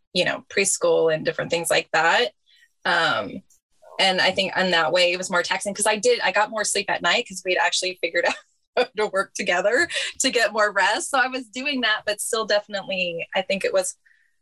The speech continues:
um, it was harder, um, the second time. Again, not, you know, it wasn't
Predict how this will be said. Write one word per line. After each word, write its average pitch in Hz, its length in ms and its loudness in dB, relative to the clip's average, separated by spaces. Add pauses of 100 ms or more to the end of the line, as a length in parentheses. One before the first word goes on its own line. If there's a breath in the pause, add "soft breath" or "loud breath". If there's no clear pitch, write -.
(120)
um, 170 460 -4 (500)
it 202 100 0
was 196 140 2
harder, 156 680 0 (340)
um, 165 180 0
the 160 80 2
second 175 280 0
time. 165 320 -2 (100)
Again, 175 400 0
not, 165 320 2 (140)
you 185 120 -4
know, 160 160 2
it 147 60 0
wasn't 165 420 0